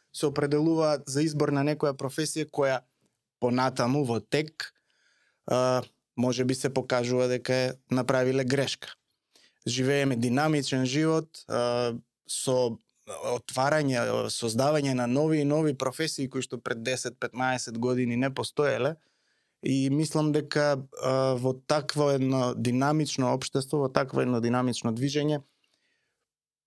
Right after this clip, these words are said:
евентуалната грешка при изборот на професијата, а, не би требало да биде фатална и секој може да се пренасочи, а, во текот на својот живот. Јас,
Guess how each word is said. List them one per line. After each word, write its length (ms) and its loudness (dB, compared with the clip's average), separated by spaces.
евентуалната 840 2
грешка 420 0
при 220 0
изборот 440 0
на 140 0
професијата, 960 0
а, 480 0
не 420 2
би 140 0
требало 420 2
да 120 2
биде 240 0
фатална 680 0
и 100 0
секој 360 0
може 280 0
да 120 0
се 160 -6
пренасочи, 800 -2
а, 320 0
во 140 0
текот 420 -2
на 80 0
својот 280 0
живот. 280 -4
Јас, 400 0